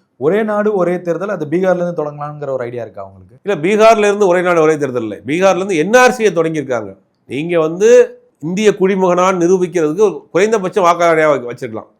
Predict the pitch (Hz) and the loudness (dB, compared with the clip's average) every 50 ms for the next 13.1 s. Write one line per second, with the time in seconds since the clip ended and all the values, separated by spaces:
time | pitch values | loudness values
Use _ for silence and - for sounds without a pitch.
0 | _ - 120 110 143 139 135 127 131 147 127 110 139 175 196 202 185 180 180 170 | _ -16 -12 -8 -6 -4 -2 -2 -2 -2 -2 2 2 4 4 4 4 4 2 2
1 | 156 156 139 147 175 208 180 165 143 131 - 160 160 196 - 180 175 160 151 143 | 2 0 0 0 0 0 0 -2 -4 -4 -4 -6 -6 -6 -6 -4 -4 -2 -2 -2
2 | 131 131 180 170 151 135 139 147 147 143 135 127 127 143 175 165 131 131 151 151 | -2 -2 -4 -4 -2 -2 -2 -2 -2 -4 -4 -4 -4 -2 -4 -4 -2 -4 -4 -4
3 | 151 135 127 131 117 113 113 113 107 107 113 143 165 147 131 117 - - 120 104 | -6 -8 -8 -10 -12 -10 -10 -12 -10 -10 -10 -10 -10 -10 -12 -12 -10 -10 -10 -10
4 | - _ _ _ _ _ _ _ _ 143 160 170 190 185 180 165 147 160 202 240 | -12 _ _ _ _ _ _ _ _ -6 -4 -2 -2 -2 0 2 4 4 4 4
5 | 226 247 247 247 214 240 220 202 202 202 214 220 220 208 175 - 180 - 202 190 | 4 0 -2 -2 -2 -2 -2 -2 2 2 4 4 4 2 0 -4 -4 -2 -2 -2
6 | 170 175 160 139 139 135 180 202 175 151 156 170 180 175 175 202 202 175 147 131 | -2 -4 -6 -6 -6 -6 -4 -4 -2 0 0 0 0 -2 -4 -6 -4 -4 -2 -2
7 | 135 160 175 175 156 135 113 101 98 95 90 _ _ _ _ - 98 95 107 104 | -2 -2 -2 -2 -2 -4 -6 -10 -14 -18 -20 _ _ _ _ -20 -16 -10 -8 -8
8 | 101 98 107 107 107 110 117 123 127 127 143 143 151 143 147 151 139 143 143 139 | -6 -4 -4 -4 -4 -4 -4 -4 -2 -2 -2 -2 -4 -6 -6 -6 -4 -2 -2 0
9 | 139 135 147 139 135 143 147 143 139 135 131 127 117 120 123 127 143 151 156 175 | 0 -2 -4 -4 -2 -2 -2 -2 -2 -4 -4 -4 -4 -4 -4 -6 -4 -4 -2 0
10 | 208 220 214 190 190 202 214 226 220 220 220 214 196 185 185 190 208 220 196 180 | 2 4 6 6 6 6 4 2 0 -2 -4 -6 -6 -6 -6 -6 -6 -6 -6 -4
11 | 196 226 208 190 185 180 180 180 165 165 170 175 170 156 160 165 139 147 147 143 | -2 0 2 2 2 2 0 -2 -4 -4 -6 -8 -8 -8 -10 -10 -8 -8 -8 -6
12 | 143 135 120 107 98 98 - _ - 135 180 247 240 277 302 302 269 185 143 113 | -8 -10 -10 -12 -14 -20 -16 _ -2 0 2 2 2 2 2 2 2 0 0 0
13 | 92 | -4